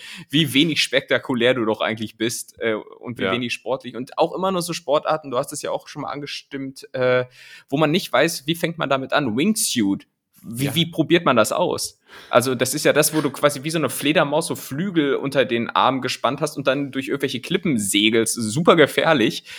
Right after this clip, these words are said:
Speaker 2: Ja.
Speaker 1: äh, und funktioniert halt auch wirklich nur, wenn du Red Bull trinkst, offenbar.
Speaker 2: Ja.
Speaker 1: Ähm, äh, ganz, ganz komisch,
Speaker 2: Das ist
Speaker 1: so.
Speaker 2: das, ich verstehe das auch nicht. Irgendwann, irgendwann machst du einfach das erste Mal. Da, da hast du einen Wingsuit an, ist so, jetzt spring ich da runter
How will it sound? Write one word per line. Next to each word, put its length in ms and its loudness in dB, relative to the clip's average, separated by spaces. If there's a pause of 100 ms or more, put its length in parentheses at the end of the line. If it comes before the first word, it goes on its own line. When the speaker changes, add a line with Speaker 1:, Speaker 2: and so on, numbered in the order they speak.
(140)
Speaker 2:
Ja. 140 2
Speaker 1:
äh, 80 8
und 80 2
funktioniert 500 4
halt 100 6
auch 140 2
wirklich 240 0
nur, 140 0
wenn 100 2
du 60 2
Red 220 -2
Bull 180 0
trinkst, 420 -4
offenbar. 540 0 (360)
Speaker 2:
Ja. 180 4
Speaker 1:
Ähm, 200 -4 (560)
äh, 560 -8
ganz, 600 2
ganz 240 0
komisch, 440 -2
Speaker 2:
Das 160 -4
ist 120 -2
Speaker 1:
so. 80 -14
Speaker 2:
das, 100 -16
ich 160 -12
verstehe 300 -6
das 120 -4
auch 120 -2
nicht. 120 -10
Irgendwann, 380 -4 (180)
irgendwann 300 0
machst 260 0
du 40 -2
einfach 180 0
das 80 -12
erste 300 -2
Mal. 260 -4 (300)
Da, 140 6
da 160 4
hast 140 2
du 40 -4
einen 100 -2
Wingsuit 300 -4
an, 160 0
ist 120 -6
so, 140 -2
jetzt 120 -8
spring 140 -8
ich 60 -12
da 80 -6
runter 580 -4